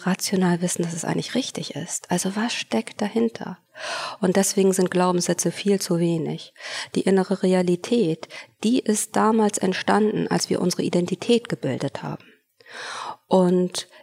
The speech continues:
in dem Moment, wo wir das als Wahrheit erfahren, dann nehmen wir das als Wahrheit von uns selbst auf. Die innere Realität entsteht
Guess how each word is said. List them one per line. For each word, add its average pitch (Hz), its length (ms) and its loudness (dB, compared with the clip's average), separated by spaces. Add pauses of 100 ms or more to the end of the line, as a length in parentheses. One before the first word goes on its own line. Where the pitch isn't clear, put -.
in 190 240 4
dem 240 240 4
Moment, 190 720 4 (340)
wo 185 560 4
wir 185 360 2
das - 580 2
als 185 320 0
Wahrheit 202 500 2
erfahren, 170 680 2 (1400)
dann 190 480 6 (160)
nehmen 202 260 6
wir 208 60 6
das 196 180 2
als 180 260 0
Wahrheit 185 360 2
von 180 180 0
uns 165 160 0
selbst - 440 0
auf. 143 260 -4
Die - 140 2
innere 180 340 4
Realität 180 600 2
entsteht 185 520 0